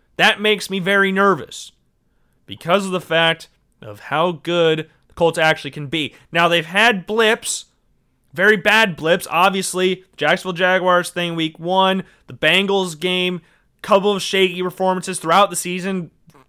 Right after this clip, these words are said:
kinda showed up late. Be-, even though Jonathan Taylor rushed for over two hundred yards,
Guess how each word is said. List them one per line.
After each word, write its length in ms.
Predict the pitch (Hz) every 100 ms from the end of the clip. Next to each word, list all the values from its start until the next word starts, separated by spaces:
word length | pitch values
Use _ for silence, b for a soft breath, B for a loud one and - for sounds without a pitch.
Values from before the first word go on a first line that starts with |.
| -
kinda 260 | - 214 247
showed 180 | - 226
up 100 | 160
late. 360 | 170 226 175
Be-, 260 | 147 151 190
even 200 | 277 262
though 320 | 262 233 - _ _ _ -
Jonathan 320 | 202 214 165
Taylor 240 | 226 214
rushed 240 | 165 208 208
for 80 | 196
over 140 | 175
two 140 | -
hundred 180 | 190 165
yards, 320 | 180 175 143